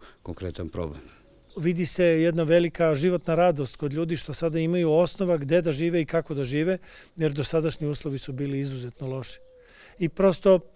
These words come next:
Speaker 2: a, nadam se da svi oni sagledavaju koliko Vlada Republike Srbije ulaže napora i sredstava da se unapredi život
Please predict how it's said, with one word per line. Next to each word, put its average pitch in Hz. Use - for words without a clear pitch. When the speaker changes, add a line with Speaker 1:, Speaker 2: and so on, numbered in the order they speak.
Speaker 2:
a, 165
nadam 175
se 170
da 156
svi 190
oni 185
sagledavaju 165
koliko 175
Vlada 160
Republike 156
Srbije 156
ulaže 151
napora 170
i 151
sredstava 160
da 147
se -
unapredi 143
život 143